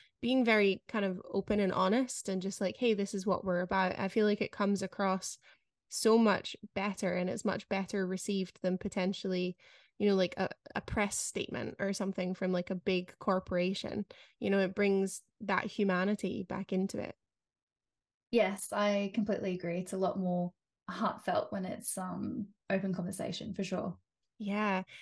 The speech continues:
Speaker 1: And you're obviously very passionate about animals. You know, it's what you've literally dedicated your life and your career to. So, um, where did that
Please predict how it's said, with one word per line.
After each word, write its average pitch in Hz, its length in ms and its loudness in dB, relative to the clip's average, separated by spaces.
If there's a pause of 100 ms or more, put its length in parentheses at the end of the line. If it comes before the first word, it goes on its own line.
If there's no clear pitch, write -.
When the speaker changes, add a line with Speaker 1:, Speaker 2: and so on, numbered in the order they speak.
(120)
Speaker 1:
And 233 160 6
you're 240 180 8
obviously 240 800 4
very 190 520 2
passionate 196 640 -2
about 196 360 2
animals. 180 560 2
You 240 80 0
know, 185 80 0
it's 214 160 -6
what 202 160 -2
you've 190 180 0
literally 196 460 2
dedicated 196 580 -2
your 185 160 0
life 185 300 -2
and 190 100 2
your 180 140 -2
career 190 500 0
to. - 320 -2
So, 196 320 0 (440)
um, 208 380 4
where 233 300 6
did 277 260 -2
that 196 380 0